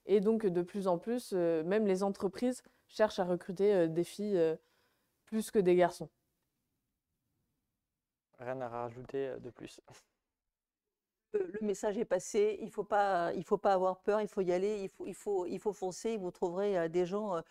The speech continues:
Speaker 3: pour vous accompagner. En tout cas, euh, c'est ce que nous, on fera, euh, à, à Innov et c'est ce que l'on fait au quotidien.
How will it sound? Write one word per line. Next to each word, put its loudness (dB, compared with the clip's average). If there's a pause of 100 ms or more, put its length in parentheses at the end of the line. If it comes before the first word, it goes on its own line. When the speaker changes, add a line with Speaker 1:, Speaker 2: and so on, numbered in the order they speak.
(200)
Speaker 3:
pour 2
vous 4
accompagner. 2
En 2
tout -4
cas, 4
euh, 4
c'est -8
ce -14
que -4
nous, -2
on -2
fera, 0
euh, 0 (100)
à, 0
à -2
Innov -2
et -2
c'est -4
ce -10
que -8
l'on -4
fait -2
au 2
quotidien. 0